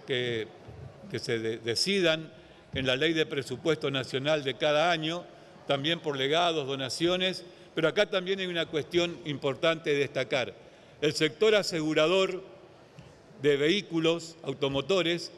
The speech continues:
en forma voluntaria, empezó a depositar el uno por ciento del valor de cada póliza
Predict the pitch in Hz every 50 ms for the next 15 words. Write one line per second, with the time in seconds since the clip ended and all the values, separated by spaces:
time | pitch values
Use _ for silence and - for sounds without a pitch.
0 | - - - 139 135 - - 156 180 175 165 160 156 147 190 196 185 180 170 160
1 | - 202 196 185 160 165 170 170 175 185 - - - - - - - - - -
2 | - - - - - - - 139 143 131 139 143 139 - 180 196 202 185 185 175
3 | 170 151 - - - - 147 180 180 180 180 175 139 - 151 131 - 165 160 139
4 | 123 113 - - 147 143 175 226 240 226 214 196 - 165 151 139 123 - - 190
5 | 208 208 208 185 147 165 151 147 143 143 135 139 139 156 180 185 165 147 143 139
6 | 127 - 170 180 170 151 139 - - 185 175 170 175 156 - 180 175 170 165